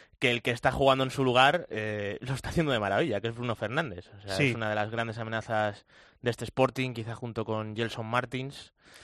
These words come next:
Speaker 2: Sí, la línea de,
Speaker 1: Eh,
Speaker 2: de tres detrás de, del punta, que es Dumbia el, el, el punta titular, el que le ha ganado la, la batalla, como decíamos antes, a Bas Dost.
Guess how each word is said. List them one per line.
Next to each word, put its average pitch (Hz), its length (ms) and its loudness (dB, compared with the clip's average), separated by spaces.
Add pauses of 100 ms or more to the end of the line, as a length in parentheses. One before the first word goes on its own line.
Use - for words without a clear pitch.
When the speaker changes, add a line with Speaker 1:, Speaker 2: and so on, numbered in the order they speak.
Speaker 2:
Sí, 165 100 2
la 139 100 8
línea 175 220 4
de, 156 140 6
Speaker 1:
Eh, 104 180 -4
Speaker 2:
de 131 180 4
tres 147 480 0
detrás 135 520 2
de, 123 440 0
del 117 200 -2
punta, 170 300 0
que 127 200 0
es 113 80 -6 (100)
Dumbia 127 400 -2
el, 110 260 -2 (360)
el, 113 880 -4
el 123 100 -6
punta 127 260 0
titular, 123 460 2 (460)
el 117 180 -4
que 123 140 -2
le 127 100 4
ha 135 40 4
ganado 131 280 6
la, 123 500 8
la 117 380 2
batalla, 123 340 0
como 120 140 0
decíamos 123 240 -2
antes, 123 220 -4
a 120 60 2
Bas 117 200 0
Dost. 147 320 0